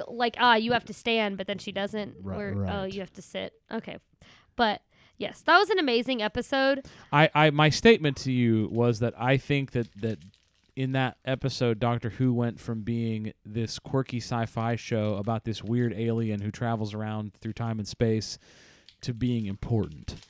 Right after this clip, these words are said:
Speaker 1: Yes, that was a very just, yeah, I guess that's the thing. Like, there, that really wasn't necessarily a, yes, it was sci-fi, but
Speaker 2: Here's the
Speaker 1: it was
Speaker 2: question.
Speaker 1: more than that.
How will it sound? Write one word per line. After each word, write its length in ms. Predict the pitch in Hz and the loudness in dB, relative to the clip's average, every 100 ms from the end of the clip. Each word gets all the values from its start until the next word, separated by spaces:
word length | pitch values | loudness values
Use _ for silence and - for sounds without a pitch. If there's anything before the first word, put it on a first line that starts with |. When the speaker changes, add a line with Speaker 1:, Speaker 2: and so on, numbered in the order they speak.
| _ - | _ -4
Speaker 1:
Yes, 280 | 247 - - | -2 -2 0
that 140 | 294 320 | 4 4
was 120 | 359 | 4
a 100 | 359 | 2
very 380 | 240 233 226 220 | 2 2 0 -2
just, 280 | 190 - _ _ _ - | -8 -16 _ _ _ -6
yeah, 220 | 269 370 | 4 6
I 120 | 254 320 | 6 2
guess 120 | 453 | 0
that's 140 | 554 | -4
the 80 | 302 | -2
thing. 140 | 349 | -2
Like, 160 | 302 233 | -2 -2
there, 160 | 262 247 | -2 0
that 160 | 294 | 0
really 200 | 349 403 | 2 0
wasn't 340 | 330 311 294 - 262 | 2 0 -2 -6 -4
necessarily 540 | 247 262 269 254 226 | -4 -4 -4 -2 0
a, 140 | 214 - _ _ _ - - | -2 -8 _ _ _ -20 -2
yes, 300 | 269 330 330 | 6 6 6
it 60 | 311 | 2
was 140 | 294 | 2
sci-fi, 680 | - 233 233 269 262 262 262 214 _ _ _ - - | 4 4 6 4 6 4 2 -6 _ _ _ -20 -2
but 540 | 254 233 226 220 208 185 | 4 4 4 4 2 8
Speaker 2:
Here's 280 | 220 254 | 8 8
the 80 | - | 4
Speaker 1:
it 60 | 147 | 0
was 240 | - 117 | 0 0
Speaker 2:
question. 300 | 165 233 214 | 2 2 2
Speaker 1:
more 420 | 233 233 233 220 | 4 4 6 4
than 220 | 190 185 170 | 0 -6 -10
that. 520 | 127 - _ - | -14 -18 _ -20